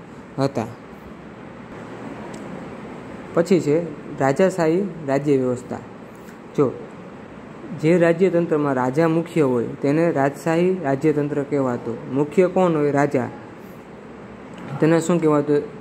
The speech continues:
રાજ-, રાજ્યતંત્ર કહેવાતું, રાજાશાહી રાજ્યતંત્ર કહેવાતું.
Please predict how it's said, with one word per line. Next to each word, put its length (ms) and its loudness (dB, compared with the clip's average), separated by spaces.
રાજ-, 600 -2
રાજ્યતંત્ર 760 2
કહેવાતું, 380 4
રાજાશાહી 540 4
રાજ્યતંત્ર 720 0
કહેવાતું. 460 0